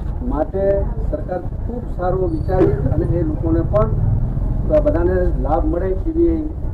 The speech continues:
સરકારશ્રીને વિનંતી કરે છે. એમાં ખેડૂત,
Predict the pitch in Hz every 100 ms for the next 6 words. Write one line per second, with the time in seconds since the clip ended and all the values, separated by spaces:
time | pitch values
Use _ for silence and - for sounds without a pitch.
0 | - 139 135 - - - 151 - 156 151
1 | 147 139 151 - - 170 170 175 - -
2 | - - - - - - - 294 339 -
3 | - - 170 185 190 151